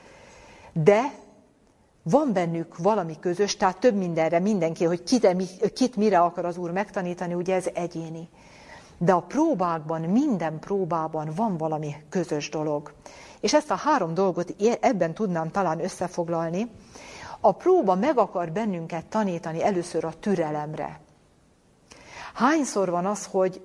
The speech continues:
van egy próba, és kiáltunk az Istenhez, és megszabadulunk. De a próbáknak egy jelentős része olyan, hogy nem azonnal jön a megoldás. Az Isten türelemre akar tanítani bennünket.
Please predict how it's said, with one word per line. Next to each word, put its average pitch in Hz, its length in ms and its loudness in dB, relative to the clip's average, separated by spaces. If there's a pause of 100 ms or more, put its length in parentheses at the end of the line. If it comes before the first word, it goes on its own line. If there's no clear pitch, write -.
van 247 240 4
egy 190 140 2
próba, 214 600 0 (220)
és - 180 0
kiáltunk 170 520 0
az 165 100 -6
Istenhez, 170 720 -4 (320)
és 190 380 0
megszabadulunk. 165 1000 -4 (340)
De 180 140 4
a 190 80 4
próbáknak 190 680 0
egy 165 160 -4
jelentős 170 600 -2
része 170 400 -4
olyan, 185 440 0 (200)
hogy 190 140 2
nem 254 220 2
azonnal 160 400 -4
jön 165 140 -4
a 151 60 -4
megoldás. 160 920 -6 (800)
Az 190 180 0
Isten 185 400 -2 (100)
türelemre 170 800 -2
akar 170 500 -4 (120)
tanítani 160 580 -4
bennünket. 165 720 -6